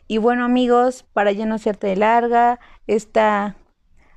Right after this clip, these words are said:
este cuento, esta trama, eh, eh, espero que la veas, que sea de tu agrado, vela con tus amigos, con tu familia, así que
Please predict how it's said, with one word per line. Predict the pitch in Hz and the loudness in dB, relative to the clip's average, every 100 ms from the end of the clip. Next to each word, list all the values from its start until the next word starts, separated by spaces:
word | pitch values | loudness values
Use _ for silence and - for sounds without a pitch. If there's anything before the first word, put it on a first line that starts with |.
| - | -16
este | - 220 - 226 | -4 -4 -2 -6
cuento, | - 240 240 240 233 226 220 | -2 -4 -2 -4 -2 -2 0
esta | 226 226 214 | -2 -4 -10
trama, | - 220 226 226 226 226 - _ - _ _ _ _ _ - | -6 -6 -6 -6 -6 -8 -14 _ -20 _ _ _ _ _ -6
eh, | 214 208 202 202 196 196 196 - - - - - - - - - _ - - _ | -4 -2 -4 -4 -4 -6 -10 -14 -20 -18 -18 -20 -20 -20 -20 -20 _ -20 -20 _
eh, | - 202 190 | -4 -2 -2
espero | - 220 214 | -4 -2 -2
que | 214 | 0
la | 214 185 | -2 2
veas, | 208 220 226 220 | 2 2 2 -2
que | 208 | -6
sea | 196 196 | -4 -4
de | |
tu | 190 185 | -4 -2
agrado, | 202 214 214 220 220 - - _ | 0 0 0 -2 -2 -6 -20 _
vela | - 214 208 | -4 -2 -2
con | 196 | -4
tus | 175 | -6
amigos, | 190 214 233 208 214 208 - | -4 -2 0 2 2 0 -4
con | 190 190 | -8 -8
tu | - | -8
familia, | 190 185 220 233 226 220 220 285 | -6 -4 -2 -2 0 0 -2 -6
así | 294 - 196 | -8 -8 -12
que | - 226 262 262 | -2 0 0 -4